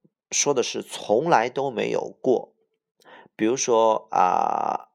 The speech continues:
你抽过烟吗？啊，我从来没吸过烟，那指的是过去的事情，叫做 I have never smoked，就从过去到现在。所以我们说 never 三个翻译意思，看这个时间的区间。第一个说的是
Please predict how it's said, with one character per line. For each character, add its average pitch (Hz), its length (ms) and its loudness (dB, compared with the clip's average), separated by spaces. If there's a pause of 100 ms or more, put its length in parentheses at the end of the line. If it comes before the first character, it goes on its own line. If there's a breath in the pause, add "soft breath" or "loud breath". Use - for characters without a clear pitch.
你 113 120 -6
抽 147 320 0
过 135 140 2
烟 113 180 -2
吗？ 110 240 -2
啊， 104 120 0
我 98 80 -2
从 - 220 -4
来 123 120 2
没 101 180 -4
吸 160 420 -6
过 143 380 0
烟， 87 400 -10
那 120 140 0
指 - 160 -8
的 92 80 -8
是 - 160 -2
过 170 200 0
去 - 140 -12
的 98 80 -16
事 - 160 -14
情， - 160 -16
叫 95 80 -8
做 92 120 -6
I 123 260 -2
have 113 400 -8
never 117 560 -2 (420 soft breath)
smoked， - 760 -6 (300)
就 - 140 -6
从 104 220 -8
过 123 100 4
去 117 100 -10
到 104 140 -4
现 101 240 -8
在。 - 220 -8 (420 loud breath)
所 - 160 0
以 202 40 4
我 175 100 2
们 127 100 -8
说 151 160 -4
never 156 300 2
三 151 200 -4
个 147 80 -6
翻 143 240 -2
译 139 120 -8
意 - 20 -8
思， - 320 -12 (220)
看 117 280 -2
这 110 60 -4
个 98 100 -6
时 - 280 -4
间 120 160 -2
的 110 80 -10
区 - 240 -10
间。 110 200 -4
第 135 160 -6
一 160 60 -2
个 117 100 0
说 - 220 -4
的 123 80 -2
是 - 320 -8